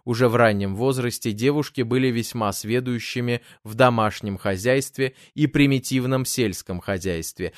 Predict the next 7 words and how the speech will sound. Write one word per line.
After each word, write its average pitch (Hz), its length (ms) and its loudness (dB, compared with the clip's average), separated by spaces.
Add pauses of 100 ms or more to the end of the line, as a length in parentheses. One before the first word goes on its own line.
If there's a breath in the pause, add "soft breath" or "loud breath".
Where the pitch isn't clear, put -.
(160 loud breath)
а 110 240 2
юноши — 147 580 -2 (140 soft breath)
искусными 151 640 0
охотниками 127 880 0
и 131 180 0
отважными 101 720 2
воинами. 85 640 -4